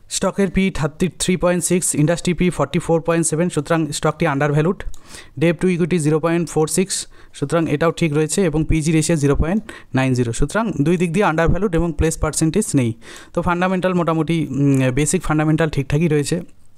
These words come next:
এবার স্টকটি যদি আমরা চার্ট দেখি তো এখানে প্রায়, আহ, সাত আট সপ্তাহ ধরে এখানে কনসোলিডেট করছিল।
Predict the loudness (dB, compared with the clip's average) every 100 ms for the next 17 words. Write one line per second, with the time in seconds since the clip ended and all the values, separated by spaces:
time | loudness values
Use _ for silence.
0 | -20 -20 -20 -18 -20 -16 -2 0 0 0
1 | -2 0 -2 0 0 0 0 -4 -2 -2
2 | -2 -6 -10 -16 -4 -2 0 0 0 0
3 | 0 0 -2 -6 -8 -2 2 2 2 -2
4 | -12 -20 -20 -20 -12 -10 -10 -14 -20 -8
5 | -2 0 0 0 -2 0 0 2 0 2
6 | 0 0 0 0 0 -2 -2 -2 0 -2